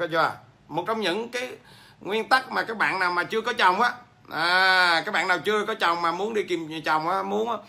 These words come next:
muốn có chồng á, thì phải xem thằng chồng mình nó có dậy sớm được không, cái thằng bồ mình nó có dậy sớm không.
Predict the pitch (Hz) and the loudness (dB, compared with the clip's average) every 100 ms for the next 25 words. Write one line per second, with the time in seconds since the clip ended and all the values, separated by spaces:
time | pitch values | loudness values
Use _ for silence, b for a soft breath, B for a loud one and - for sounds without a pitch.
0 | B B - 202 226 214 160 175 202 180 | B B -10 -6 -2 2 2 2 -2 -4
1 | 160 208 214 208 165 175 180 180 208 220 | -4 -2 -2 -2 0 0 0 -4 -4 -2
2 | 180 175 240 262 180 190 - - 226 170 | -2 -2 -4 -4 -4 -6 -6 -8 -6 0
3 | 170 165 165 185 214 151 220 214 | 0 2 -2 -4 -4 -4 -4 -4